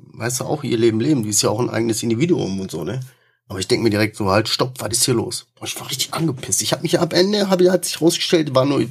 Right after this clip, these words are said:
eine Verwechslung. Ich wusste, der, der das war, war gar nicht so schlimm und so. Aber ich hab mir die ganze Zeit gedacht, so, "Alter, dich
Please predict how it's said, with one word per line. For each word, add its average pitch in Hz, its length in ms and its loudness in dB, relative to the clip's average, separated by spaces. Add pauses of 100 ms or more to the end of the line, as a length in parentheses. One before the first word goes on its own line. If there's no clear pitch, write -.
eine 127 180 4
Verwechslung. 175 680 0
Ich - 140 -16
wusste, 170 480 2 (140)
der, - 520 -6
der 123 120 4
das 113 200 4
war, 113 200 -2
war 113 100 4
gar 131 120 -2
nicht 143 120 -6
so - 80 -10
schlimm 151 300 -2
und 185 100 -2
so. 247 220 -10 (920)
Aber - 180 -2
ich - 160 2
hab - 80 -12
mir 131 80 -6
die 127 80 -2
ganze 143 180 0
Zeit 160 140 0
gedacht, 156 280 0
so, 143 460 -2
"Alter, 131 220 -6
dich - 240 -8